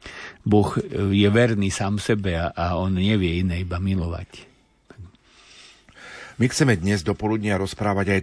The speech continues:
Speaker 2: trošku o nádeji. Častokrát sa v našom živote stretávame s bolesťou, utrpením, trápením. Ako sa na toto pozerať v pohľade Kristovho mučenia? Už len možno s tým, že Boh vlastne prežil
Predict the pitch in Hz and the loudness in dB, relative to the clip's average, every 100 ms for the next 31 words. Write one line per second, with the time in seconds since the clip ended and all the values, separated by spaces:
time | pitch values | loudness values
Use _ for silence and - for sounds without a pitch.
0 | 101 95 - 107 101 85 76 76 67 - | -2 -2 2 2 4 2 0 -2 -4 -8
1 | - - - - - 123 - 123 90 85 | -16 -20 -20 -4 2 2 2 0 2 2
2 | - 85 85 - 82 85 87 85 87 - | 0 0 -2 -2 0 2 0 0 -2 0
3 | 90 90 85 80 71 65 69 98 98 95 | 0 2 2 2 0 -4 0 2 2 0
4 | - 92 87 87 - - 101 95 90 87 | -2 0 2 -2 -6 -6 -4 -2 -2 -2
5 | 82 78 78 78 - - - - 98 - | -2 -4 -4 -8 -14 -20 -4 2 2 2
6 | 90 82 78 73 - - - - - - | -2 -2 -4 -8 -12 -18 -20 -20 -20 -12
7 | - 101 165 - 107 95 87 - 85 82 | -4 0 0 2 2 2 -2 -2 0 2
8 | 78 78 - - - - 87 85 80 80 | 2 0 -8 -20 -8 0 2 2 0 -2
9 | 87 85 - 80 76 78 78 76 - 78 | -2 -2 0 -2 0 0 0 -2 -2 -2
10 | 71 73 _ - - - - _ - 87 | -2 -6 _ -20 -20 -20 -20 _ -2 2
11 | 104 104 90 107 - 107 95 95 90 - | 4 4 4 0 2 2 4 2 2 -4
12 | _ - - 85 104 - _ _ - - | _ -20 -4 2 2 0 _ _ -20 -8
13 | 98 98 - 98 85 98 87 92 | -4 -2 -2 -4 -2 -2 0 -2